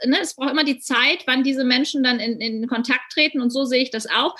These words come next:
Vielleicht hörst du diesen Podcast auch erst in einem Jahr, vielleicht hast du den, äh,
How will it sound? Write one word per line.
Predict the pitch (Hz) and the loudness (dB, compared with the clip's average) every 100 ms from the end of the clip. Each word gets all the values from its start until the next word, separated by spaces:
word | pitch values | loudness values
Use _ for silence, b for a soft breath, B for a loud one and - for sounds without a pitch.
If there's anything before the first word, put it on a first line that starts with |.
| B - | B -6
Vielleicht | 262 254 269 | 0 0 2
hörst | 285 294 | 0 0
du | 294 | -2
diesen | 277 254 | 0 2
Podcast | 277 277 - 277 233 | 0 -2 -2 -2 -2
auch | 247 | -4
erst | - 240 | -2 -2
in | 240 | -2
einem | 220 | 0
Jahr, | 220 214 302 370 | 2 2 2 0
vielleicht | 277 254 - | 0 -2 -2
hast | 262 - | -4 -4
du | 269 | -4
den, | 285 262 233 | 0 0 0
äh, | 240 | -2